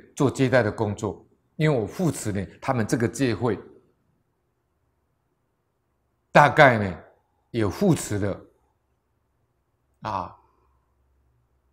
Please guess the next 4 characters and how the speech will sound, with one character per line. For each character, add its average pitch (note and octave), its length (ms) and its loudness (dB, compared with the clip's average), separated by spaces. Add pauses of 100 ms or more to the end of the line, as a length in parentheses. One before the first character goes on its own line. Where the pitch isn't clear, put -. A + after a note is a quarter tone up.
(1600)
四 - 420 -2
十 A2+ 180 -4
几 - 220 -14
万， G2 260 -6